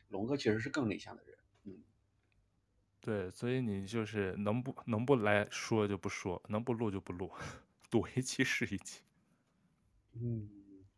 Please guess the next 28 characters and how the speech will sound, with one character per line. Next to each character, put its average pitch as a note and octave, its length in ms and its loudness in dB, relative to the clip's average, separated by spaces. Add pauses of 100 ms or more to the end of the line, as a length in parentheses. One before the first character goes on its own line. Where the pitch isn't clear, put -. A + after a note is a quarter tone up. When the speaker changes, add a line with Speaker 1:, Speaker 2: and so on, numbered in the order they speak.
(160)
Speaker 1:
对， C#3 220 4
因 A#2 240 4
为 G#3+ 80 8
我 C3 240 4
是 - 140 -2
一 B2+ 80 0
个 A#2+ 200 6
非 E3+ 240 4
常 G#2+ 540 -2
实 - 300 2
在 C3 200 6
的 F2+ 120 2
人， F2 120 0
我 F#2+ 200 0
但 F3 200 8
凡 A2 220 8
录， C#3+ 160 6
我 F#2+ 80 2
就 B2 80 6
不 A#2+ 140 4
会 C3 80 8
在 B2 100 8
节 F#2+ 100 4
目 A#2 140 0
里 G#2 80 -2
说 - 160 -4
假 - 160 0
话。 - 340 0